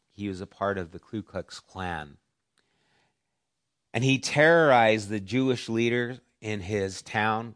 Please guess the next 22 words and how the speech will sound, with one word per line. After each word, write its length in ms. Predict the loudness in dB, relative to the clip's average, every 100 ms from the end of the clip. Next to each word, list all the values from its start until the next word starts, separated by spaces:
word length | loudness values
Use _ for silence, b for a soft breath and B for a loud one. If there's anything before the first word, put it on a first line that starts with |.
| _
made 400 | -6 -6 -6 -10
death 240 | -10 -10 -12
threats 400 | -6 -4 -4 -10 -16
against 440 | -12 -12 -12 -14
them, 280 | -12 -12 -14 _ _ _ _ _ _ _ _ _ _ _ _ _ _ _
threatened 300 | 4 4 2
to 80 | 2
bomb 400 | 4 6 4 0
the 100 | -4
synagogue. 800 | -4 -2 0 2 4 4 0 -8 _ _ _ _ _ _ _ _ _ _ _ _ _ _ _ _ _ _ _
And 340 | 2 4 2 -4 -16 _ _ _ _ _ _ _ _ -2
Larry 720 | 4 6 6 4 2 -4 -16 _ _ _ _ _ _
came 300 | -4 0 0
down 460 | 2 2 2 0 0
with 380 | 0 0 -4 _ _ _
diabetes. 920 | 2 4 2 0 -2 0 -4 -6 -14 _ _ _
He 120 | -16
started 440 | -6 0 2 2 -2
dying. 440 | 0 0 -2 -6
He 120 | -10
was 160 | -10 -10
confined 800 | -12 -20 -18 -10 -8 -6 -8